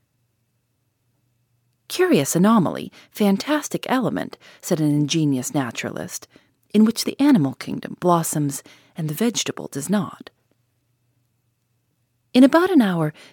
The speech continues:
Captain Nemo gave the signal to halt. I, for my part, was not sorry, and we stretched ourselves under an arbor, the long, thin blades of which stood up like arrows. This short rest seemed delicious to me.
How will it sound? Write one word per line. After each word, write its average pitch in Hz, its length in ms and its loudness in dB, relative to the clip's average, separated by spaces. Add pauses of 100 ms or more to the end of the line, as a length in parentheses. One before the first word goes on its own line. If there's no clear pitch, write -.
Captain 202 420 0
Nemo 196 320 2
gave 170 240 -4
the 165 80 -2
signal 160 320 -2
to 175 120 -2
halt. - 440 -4 (580)
I, 190 160 0
for 175 140 -6
my 208 220 0
part, - 340 -10 (240)
was 180 100 -10
not 165 240 -4
sorry, - 540 -4 (640)
and 226 140 6
we 254 80 8
stretched - 420 0
ourselves 160 480 -2
under 165 220 0
an 160 120 -2
arbor, - 460 0 (400)
the 170 120 -2
long, 170 340 2
thin 160 260 2
blades 151 380 -2
of 151 120 -10
which - 180 -4
stood 175 220 -2
up - 220 -4
like 147 220 -4
arrows. - 560 -6 (1400)
This 285 240 2
short - 340 0
rest 175 300 -2
seemed 160 240 0
delicious 175 460 -2
to - 140 -14
me. - 240 -12